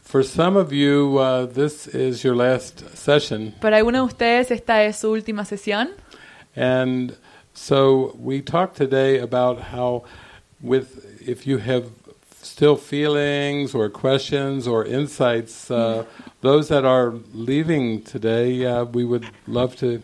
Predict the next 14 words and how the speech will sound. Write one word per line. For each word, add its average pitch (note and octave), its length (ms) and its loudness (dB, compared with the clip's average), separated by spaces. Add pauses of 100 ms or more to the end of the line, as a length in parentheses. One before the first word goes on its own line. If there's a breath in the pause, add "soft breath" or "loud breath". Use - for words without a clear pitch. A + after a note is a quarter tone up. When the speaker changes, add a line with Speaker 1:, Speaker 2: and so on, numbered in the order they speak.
Speaker 1:
hear D3+ 160 0
from A2 220 -6
you. C#3 220 -4
Speaker 2:
Y A#3+ 260 0
si A#3 120 0
alguno A#3 280 4
de A#3+ 40 2
ustedes, A#3+ 680 0
los G3 180 -2
que G3 100 -6
se G#3 100 -6
están A3 300 -2
yendo A3 240 0 (200)
hoy, A3 300 2